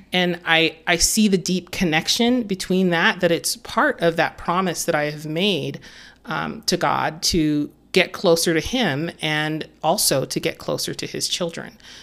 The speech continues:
So if, if, if anything qualifies me, it will be that I have made a promise to do such, and I'm trying to live up to that promise in any opportunity that's presented. Some of that is in my profession, and some of that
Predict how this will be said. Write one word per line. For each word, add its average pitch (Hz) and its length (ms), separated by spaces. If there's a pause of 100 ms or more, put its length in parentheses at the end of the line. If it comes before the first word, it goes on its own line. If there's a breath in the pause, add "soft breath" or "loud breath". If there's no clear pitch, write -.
(100)
So 160 420
if, 175 180
if, - 400
if 170 140
anything 214 360
qualifies 190 760
me, 170 460
it 175 160
will 165 160
be 165 420 (340 soft breath)
that 175 260
I 170 120
have 175 160
made 175 200
a 165 40
promise 147 560
to - 160
do 147 140
such, - 520 (160)
and 147 380
I'm 151 100
trying 143 440
to - 160
live 143 160
up 143 160
to - 100
that 151 160
promise 139 540
in 165 100
any 160 380
opportunity 139 640
that's 135 240
presented. 175 640 (240 loud breath)
Some 143 260
of 147 120
that 156 340
is 151 180
in 151 100
my 143 140
profession, 277 640
and 160 200
some 151 220
of 147 140
that 147 280